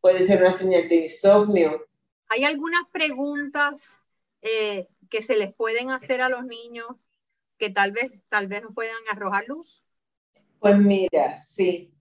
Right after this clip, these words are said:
Speaker 1: hay algunas preguntas. Lo importante es no ser bien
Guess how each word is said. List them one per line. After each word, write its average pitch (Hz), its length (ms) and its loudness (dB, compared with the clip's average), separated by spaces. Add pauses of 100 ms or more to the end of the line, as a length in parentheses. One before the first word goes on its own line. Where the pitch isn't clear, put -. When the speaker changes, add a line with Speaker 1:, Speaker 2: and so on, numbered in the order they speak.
(100)
Speaker 1:
hay 202 140 0
algunas 262 420 -4
preguntas. 175 600 -4
Lo 190 80 -4
importante 240 960 -2
es 262 360 -4 (240)
no 202 240 0
ser 240 420 0
bien 240 720 -4